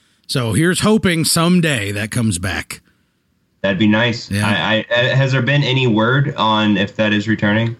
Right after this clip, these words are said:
Speaker 1: Well, I stopped looking, Brett. <laughs>
Speaker 2: Yep. Fair
Speaker 1: I,
Speaker 2: enough.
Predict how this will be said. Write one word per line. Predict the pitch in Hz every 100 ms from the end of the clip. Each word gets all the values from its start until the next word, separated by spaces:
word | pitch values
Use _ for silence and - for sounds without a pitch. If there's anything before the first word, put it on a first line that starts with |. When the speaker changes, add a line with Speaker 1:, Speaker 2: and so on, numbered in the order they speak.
| -
Speaker 1:
Well, | 247
I | 254 254
stopped | - 277 254
looking, | 269 254 185 117 90 _ -
Brett. | 131 170 202 _
<laughs> | 104 110 107 - - - -
Speaker 2:
Yep. | - 139 - -
Fair | - 202 - 226 - 269
Speaker 1:
I, | 175 -
Speaker 2:
enough. | - 143 -